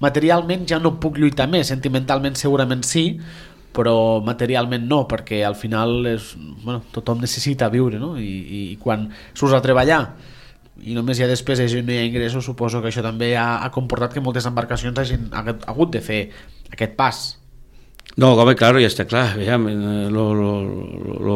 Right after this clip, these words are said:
Speaker 2: problema no ve d'enguany sol, vull dir, eh, si enguany hagués sigut un any dolent com ho ha sigut, o desastrós,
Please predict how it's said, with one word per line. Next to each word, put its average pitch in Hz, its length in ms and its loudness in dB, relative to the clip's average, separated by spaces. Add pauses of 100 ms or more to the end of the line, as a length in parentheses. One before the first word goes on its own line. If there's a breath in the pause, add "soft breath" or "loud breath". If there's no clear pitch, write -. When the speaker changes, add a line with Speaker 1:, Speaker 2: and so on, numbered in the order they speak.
Speaker 2:
problema 98 400 2
no 117 160 6
ve 107 140 6
d'enguany 107 340 2
sol, 90 220 -6
vull 90 100 -6
dir, 85 220 -4
eh, 78 480 -6
si - 180 -4
enguany 98 300 0
hagués 92 180 -2
sigut 92 160 -2
un 95 80 -2
any 90 120 -4
dolent 95 280 -2
com 95 160 -2
ho 95 80 2
ha 90 80 -2
sigut, 98 380 0 (340 loud breath)
o 104 80 4
desastrós, 101 720 0